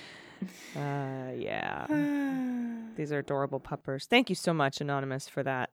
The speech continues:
Speaker 1: Uh, what great news. And if you, anyone has any good news you wanna share, please send it to us,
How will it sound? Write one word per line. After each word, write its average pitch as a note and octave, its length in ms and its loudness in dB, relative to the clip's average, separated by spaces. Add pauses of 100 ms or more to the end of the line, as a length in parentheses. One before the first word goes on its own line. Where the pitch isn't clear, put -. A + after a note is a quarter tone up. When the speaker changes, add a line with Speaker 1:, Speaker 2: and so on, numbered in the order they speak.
Speaker 1:
Uh, C#3+ 160 -2
what C#3+ 240 -2
great C#3+ 200 2
news. B2+ 500 -4
And C#3 140 0
if - 140 -6
you, E3 480 4
anyone D#3+ 320 2
has E3 240 2
any D3+ 180 0
good E3+ 180 0
news E3 220 4
you F3+ 80 2
wanna E3 160 2
share, D#3+ 280 4
please G3+ 220 2
send C#3 200 0
it - 100 -6
to C3 160 -2
us, C3+ 240 -6